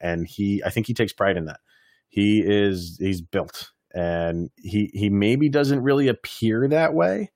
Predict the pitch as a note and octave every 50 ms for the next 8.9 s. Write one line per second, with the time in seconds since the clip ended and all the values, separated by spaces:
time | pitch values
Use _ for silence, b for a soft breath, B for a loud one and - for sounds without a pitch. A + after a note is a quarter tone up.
0 | b b b b b b b b b b _ _ _ _ - A2 G#2+ G#2 G#2 G2+
1 | G2+ G2 G2 E2 G2 G2 G2+ G#2 F#2+ - F#2 - G#2+ A2 A2+ A2 G#2+ G#2 G2+ F#2
2 | F#2 - - _ F#2+ G2 G#2 G#2 G2+ F#2+ F2 E2+ E2+ E2 E2+ F2+ E2 G2+ G2+ -
3 | - - E2+ E2 D#2+ D2+ D2 C#2+ - - E2 E2 E2 E2 E2+ F#2 F#2+ G2 G2 G2
4 | F#2+ G2 G#2 G#2 G#2 G#2 G#2 G#2 G#2 G#2+ A2+ B2 B2 C3 B2+ B2+ A2 - - -
5 | B2+ B2 A#2+ A2 A#2+ A2+ A2 G#2+ G#2 G2+ G2+ - - _ _ _ _ _ G2 G2
6 | G2 G2 F#2+ F#2+ F#2+ F#2+ - - _ _ _ _ _ _ _ _ _ _ _ _
7 | _ _ _ - G2+ G2+ F2 F#2 F#2 - G2+ G2 G2 G#2 F#2 E2+ F2 - - F#2
8 | F2+ F2+ F#2 - F2 F2 E2 - - F2 D2+ - - - - - - -